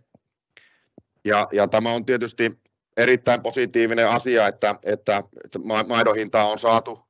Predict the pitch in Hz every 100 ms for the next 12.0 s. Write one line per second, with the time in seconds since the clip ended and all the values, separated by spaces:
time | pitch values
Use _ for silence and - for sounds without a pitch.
0 | _ _ _ - 139 139 131 127 120 127
1 | 127 127 117 113 113 120 120 113 - 104
2 | 104 117 107 104 - _ _ 123 127 127
3 | 117 110 120 113 - 104 95 98 - 101
4 | 95 _ _ 95 104 104 101 98 101 101
5 | 98 - _ _ _ - 107 107 98 -
6 | _ - 71 98 98 95 117 - 110 107
7 | 113 107 104 104 110 101 98 101 90 _
8 | - _ _ 113 104 107 98 92 107 101
9 | 98 - 110 107 104 104 - _ 110 123
10 | 120 117 107 101 92 95 90 _ _ _
11 | _ - 123 135 123 107 - 95 92